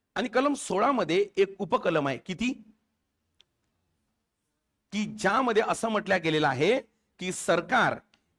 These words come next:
एखाद्या धर्माच्या व्यवस्थापनासंबंधी त्याच धर्मातील काय असेल, व्यक्ती असेल, अशी तरतूद करू शकतो. मूळ कलम माहितीये काय ते? मूळ कलम, सॉरी, मूळ कलम म्हणजे शब्दरचना काय? शब्दरचना अशी आहे,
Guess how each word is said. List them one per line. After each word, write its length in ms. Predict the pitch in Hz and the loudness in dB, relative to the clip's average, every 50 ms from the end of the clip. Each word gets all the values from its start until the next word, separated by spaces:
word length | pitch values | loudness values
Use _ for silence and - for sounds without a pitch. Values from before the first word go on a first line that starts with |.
| - 165 | -2 0
एखाद्या 560 | 180 180 175 - 196 202 214 202 254 277 294 | 0 0 0 -2 -2 -2 0 0 0 0 0
धर्माच्या 600 | 233 190 170 165 165 165 165 156 - 202 214 269 302 - - _ _ _ _ _ _ _ _ _ _ _ _ _ _ _ _ _ _ _ - | 2 2 0 0 2 0 0 0 0 0 2 2 2 0 -4 _ _ _ _ _ _ _ _ _ _ _ _ _ _ _ _ _ _ _ 0
व्यवस्थापनासंबंधी 1160 | 165 190 214 247 226 - 226 190 214 220 240 214 - 185 170 175 190 214 214 202 190 156 117 110 - - _ _ _ _ - | 2 2 2 2 2 2 0 0 2 0 0 0 0 -2 -4 -2 -2 -2 -2 -2 -2 -4 -4 -6 -10 -20 _ _ _ _ -2
त्याच 280 | 214 226 294 349 302 214 | 2 4 4 4 4 2
धर्मातील 600 | 220 202 202 196 202 - - 240 220 185 143 - - _ - | 2 2 2 2 2 0 0 -2 -4 -4 -4 -6 -8 _ -4
काय 140 | 170 175 175 | -2 -2 -2
असेल, 320 | - - 220 262 311 330 - - _ _ _ _ _ _ _ _ _ _ _ _ _ _ - | 0 2 2 4 4 2 0 -6 _ _ _ _ _ _ _ _ _ _ _ _ _ _ -2
व्यक्ती 360 | 127 185 208 202 196 254 254 233 | 2 2 2 2 2 0 2 2
असेल, 300 | 196 - 196 165 131 113 - _ - | 2 2 2 0 0 -2 -6 _ -8
अशी 220 | 170 - - 277 285 - | -6 -2 -2 -2 0 2
तरतूद 320 | - - - - 185 - - | 2 0 2 2 0 0 2
करू 340 | - 165 170 208 294 349 349 349 - - _ _ | 2 4 4 6 6 6 4 2 0 -10 _ _
शकतो. 440 | - - 226 202 - - - 147 113 107 - - _ _ _ _ _ _ _ _ _ _ _ _ _ - | -4 0 2 2 2 0 -6 -8 -8 -8 -10 -14 _ _ _ _ _ _ _ _ _ _ _ _ _ -4
मूळ 240 | 147 202 302 349 349 | 0 2 2 2 4
कलम 240 | 277 277 262 254 240 | 2 2 2 2 0
माहितीये 240 | 233 247 214 302 | 0 -2 -2 -2
काय 200 | - 247 196 156 | 0 2 2 0
ते? 200 | 139 - 127 - - _ - | 0 -4 -8 -12 -12 _ -4
मूळ 140 | 147 196 240 | -2 -2 0
कलम, 180 | 226 202 185 170 | 0 0 -2 -2
सॉरी, 240 | - 175 147 127 113 - _ _ - - | 0 0 -2 -2 -2 -8 _ _ -4 -2
मूळ 120 | 220 277 | -2 0
कलम 200 | - 247 240 220 | 2 2 2 2
म्हणजे 160 | 214 220 208 202 | 0 -2 -2 -2
शब्दरचना 520 | - 202 185 190 240 233 196 - 240 220 | -2 -2 0 2 2 2 2 0 0 0
काय? 280 | - 220 202 208 226 262 - _ _ _ _ _ _ _ _ _ - | 2 2 2 2 0 -2 -6 _ _ _ _ _ _ _ _ _ -4
शब्दरचना 580 | - - - 202 - 294 277 233 - - 226 | -2 -2 0 4 4 4 4 4 0 0 0
अशी 260 | 196 180 - - 165 160 | 0 0 0 0 0 2
आहे, 200 | 160 175 226 | 2 2 0